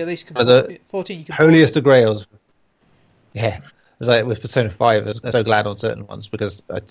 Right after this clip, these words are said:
Speaker 2: you just can't determine how long you're gonna be doing something in that game, or talking or whatever. And it's like, it's nice that you could just hit square and go into the text reel, and that will just pause the game for you. It's like, ah, great, lovely. So yeah, it, it's,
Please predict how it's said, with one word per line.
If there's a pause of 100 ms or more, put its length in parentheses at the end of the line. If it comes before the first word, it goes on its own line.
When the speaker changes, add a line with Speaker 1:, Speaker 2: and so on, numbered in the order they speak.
(280)
Speaker 2:
you
just
can't
determine
how
long
you're
gonna
be
doing
something
in
that (600)
game, (600)
or
talking
or
whatever.
And
it's
like, (500)
it's
nice
that
you
could
just (100)
hit
square
and
go
into
the
text
reel,
and
that
will
just
pause
the
game
for
you.
It's
like,
ah,
great, (140)
lovely. (1300)
So
yeah,
it, (360)
it's,